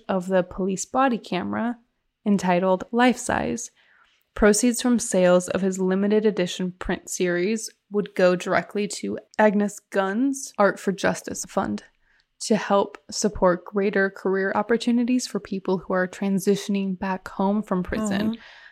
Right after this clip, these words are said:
Speaker 1: Bradford was the first artist since the fund's establishment to directly support the organization with proceeds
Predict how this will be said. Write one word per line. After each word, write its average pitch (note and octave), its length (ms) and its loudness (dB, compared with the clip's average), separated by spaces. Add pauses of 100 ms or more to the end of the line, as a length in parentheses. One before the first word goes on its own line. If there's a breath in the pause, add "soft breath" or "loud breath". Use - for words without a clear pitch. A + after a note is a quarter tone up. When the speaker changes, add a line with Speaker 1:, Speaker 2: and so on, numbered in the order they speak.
(160 loud breath)
Speaker 1:
Bradford G#3 540 2
was A3 200 0
the G3+ 140 0
first F#3+ 480 -2
artist G3 320 -2
since F#3 260 -2
the - 120 -2
fund's F#3 360 2
establishment G3+ 840 -2
to G#3+ 100 0
directly F3+ 540 2
support F3+ 420 -2
the F#3 80 -4
organization F#3 800 -2
with G3+ 180 -8
proceeds F#3+ 600 -2